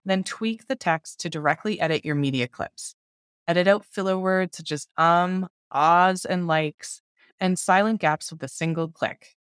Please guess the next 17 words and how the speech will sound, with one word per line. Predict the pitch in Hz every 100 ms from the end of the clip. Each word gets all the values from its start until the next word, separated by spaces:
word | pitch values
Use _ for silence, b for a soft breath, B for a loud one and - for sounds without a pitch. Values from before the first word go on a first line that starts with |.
| _ _ _ _
Record | 170 - 175 170
your | 226
screen | - - 214 214 214
and | 175 160
webcam | 156 - 185 175 180
for | 151
presentations | - 175 185 214 180 165 170 160 -
and | 156 156
video | 160 165 170
messages, | 147 135 139 143 139 - _ _ -
and | 208
edit | 214 247
out | 277
mistakes | 247 240 180 165 160
before | - 139 - 160 165
hitting | 165 156 151
publish. | - - 73 - - -